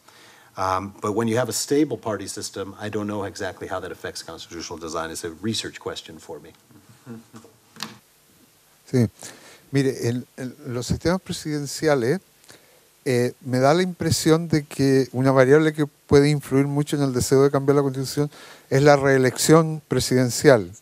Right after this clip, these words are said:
Speaker 2: Por ejemplo, en Argentina el año noventa y cuatro, ¿ah?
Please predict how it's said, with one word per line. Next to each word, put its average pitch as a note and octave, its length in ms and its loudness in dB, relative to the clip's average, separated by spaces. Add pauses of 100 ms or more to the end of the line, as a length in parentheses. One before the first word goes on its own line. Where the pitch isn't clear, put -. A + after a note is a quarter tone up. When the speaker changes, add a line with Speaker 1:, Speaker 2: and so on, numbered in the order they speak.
(480)
Speaker 2:
Por G2+ 140 -4
ejemplo, B2+ 260 0
en C3+ 60 4
Argentina B2+ 560 0
el C3 100 6
año B2+ 560 4 (140)
noventa A#2 380 0
y - 40 -4
cuatro, A#2 600 0 (160)
¿ah? A2 240 -6